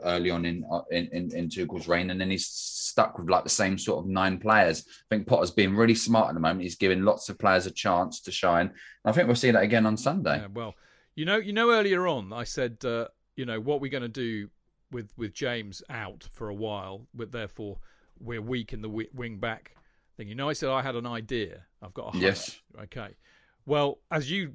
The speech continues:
Speaker 2: you reminded me, 'cause I'd completely forgotten about that, but, uh, you, you reminded me when you said, you know, Tuchel got quite kind of stuck into the players he wanted to play,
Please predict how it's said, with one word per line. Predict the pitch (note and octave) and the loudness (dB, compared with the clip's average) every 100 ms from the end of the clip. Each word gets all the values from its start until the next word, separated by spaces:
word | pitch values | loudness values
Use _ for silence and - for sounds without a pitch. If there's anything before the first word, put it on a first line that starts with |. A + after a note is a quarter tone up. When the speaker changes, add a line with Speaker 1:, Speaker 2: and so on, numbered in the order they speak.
| - | -10
Speaker 2:
you | D3+ D3 | -8 -4
reminded | D3+ E3 D#3+ A2+ | -2 0 -2 -4
me, | F#2 | -12
'cause | F#2 | -8
I'd | B2+ A#2+ | -6 -6
completely | A#2+ - E3 C3 | -6 -4 -4 -4
forgotten | D3 B2+ F#2 | -6 -6 -6
about | F2+ F2 F#2 | -12 -14 -14
that, | F#2+ A#2 _ | -14 -16 _
but, | A#2 - - | -12 -10 -6
uh, | B2 A#2+ - | -4 -4 -6
you, | C3+ - | -16 -14
you | C#3+ C3+ | -10 -6
reminded | C3+ D3 D3 A2+ | -4 -4 -4 -6
me | |
when | A2+ | -8
you | A2+ | -10
said, | - A#2 | -12 -10
you | A#2+ | -10
know, | A2 | -10
Tuchel | - C#3+ A#2 B2+ A2+ - _ _ _ _ _ - | -8 -8 -6 -6 -6 -10 _ _ _ _ _ -4
got | C3+ - | -4 -4
quite | - C#3 B2 | -6 -6 -6
kind | - A#2 | -8 -10
of | |
stuck | - - C3+ A2+ | -10 -8 -8 -6
into | C3 G#2+ A#2+ | -10 -8 -8
the | A2 | -8
players | - C3 A#2 G#2+ | -6 -4 -4 -4
he | |
wanted | A2 G#2+ G#2 | -8 -8 -10
to | |
play, | G2 - A#2 A2+ G#2+ | -10 -8 -6 -4 -6